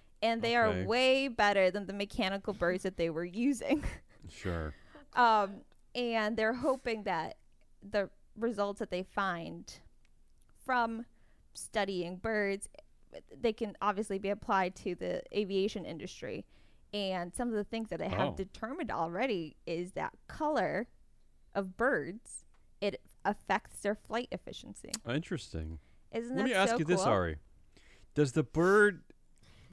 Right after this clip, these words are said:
Speaker 2: when the bird is alive, do, uh, on their license, does it say, like, that they're a body donor? Like, they'll donate their body to
Speaker 1: <laughs>
Speaker 2: science? Like, how do they determine the bird is willing to donate its body after it dies?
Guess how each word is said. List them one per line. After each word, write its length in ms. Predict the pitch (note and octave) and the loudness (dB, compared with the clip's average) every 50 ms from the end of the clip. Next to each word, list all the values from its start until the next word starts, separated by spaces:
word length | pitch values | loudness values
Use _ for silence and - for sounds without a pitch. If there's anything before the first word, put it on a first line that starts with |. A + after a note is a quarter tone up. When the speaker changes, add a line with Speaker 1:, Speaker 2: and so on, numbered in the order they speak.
| - - - - | -18 -18 -16 -6
Speaker 2:
when 160 | - C#3 C#3+ D3+ | 0 2 4 4
the 80 | D3 | 4
bird 220 | B2 C#3 F3 F3+ E3+ | 6 6 6 6 6
is 80 | C#3+ C#3 | 6 4
alive, 640 | C3+ C3 C3 D3 E3+ F3+ C#3+ A2 F#2 E2+ F2+ F2 - - - - - - _ - _ - - - - - - - | 4 4 6 8 10 10 10 8 6 4 2 -2 -4 -12 -20 -20 -20 -20 _ -20 _ -20 -20 -20 -20 -20 -14 -8
do, 120 | A#2 A#2+ - - - | -8 -8 -8 -4 -6
uh, 60 | B2+ B2 - - | -6 -6 -2 0
on 180 | B2+ C3 C3 | 2 4 6
their 180 | C3 B2+ B2 A#2+ | 6 8 8 6
license, 720 | A2+ A2 A#2+ C3+ D#3 D#3 D3+ - - F#2 E2+ D#2 - - - | 6 6 6 8 8 6 4 0 -4 -4 -6 -6 -8 -6 -4
does 160 | G#2+ G2+ F#2 | -2 -2 0
it 120 | G2+ - - | -2 -2 -2
say, 220 | - - A#2 A2+ | 2 4 4 6
like, 180 | G#2 G#2 G2 - | 6 4 2 0
that 140 | - G2 F2 | -2 0 2
they're 220 | A2 G#2 G2 G2 | 2 4 4 4
a 40 | F#2 | 2
body 440 | E2+ D#2 G2+ G2+ G2+ G#2 A2 B2+ B2+ | 2 2 4 6 6 6 6 4 4
donor? 440 | A2+ B2 B2+ C3 C3+ C#3 D#3 E3 D#3 | 6 6 6 6 6 4 4 4 4
Like, 160 | B2 G#2+ G#2 | 2 2 4
they'll 140 | - A2 G#2+ | 4 2 2
donate 460 | F#2+ E2+ A2+ G#2+ G#2 - G#2 G#2 - | 2 4 4 6 6 6 4 4 4
their 160 | - - - - - - | 6 6 6 8 8 6
body 180 | - - - - | 8 6 6 6
to 140 | - - - | 4 4 4
Speaker 1:
<laughs> 0 | |
Speaker 2:
science? 500 | - G#2 G#2+ A#2 A#2+ B2+ B2+ B2 - - | 2 2 2 4 2 2 0 -2 -4 -4
Like, 100 | C3 A#2 | -4 -2
how 180 | A2+ B2 C3+ C#3 | 2 4 6 6
do 100 | D#3 E3 | 6 6
they 140 | D3+ E3 D#3+ | 6 4 6
determine 640 | D3+ D3+ - - D3 D3 C#3+ C#3+ C#3+ C#3 C3+ C3+ C3 - - - - - - - - - | 6 4 2 2 2 2 4 4 4 4 4 2 0 -4 -10 -20 -20 -20 -20 -18 -8 0
the 80 | - C3 | 0 0
bird 340 | G#2+ - A#2+ B2 B2+ B2+ B2+ | 2 4 6 6 8 8 6
is 140 | B2 A2 G#2 | 6 6 4
willing 500 | G2 F2+ G2 A#2+ B2 B2+ B2+ B2 A#2 A2 | 2 4 6 6 8 8 6 4 4 2
to 100 | G#2 A2 | 2 0
donate 460 | G2 E2+ A2 G#2+ G#2+ G#2+ G#2 G2+ G2 F#2+ | 2 2 2 2 4 2 2 4 4 2
its 140 | F#2+ F2 | 2 0
body 400 | - - G#2 A2 A2+ A2 F#2+ E2+ | 0 0 2 4 4 4 2 2
after 260 | E2 E2 E2 - F2 E2 | 0 0 -2 -2 -4 -4
it 80 | D#2 | -2
dies? 540 | - G2+ G2+ G2+ D#2 C#2 C#2 C#2+ - - | 0 2 2 2 2 -2 -6 -10 -14 -18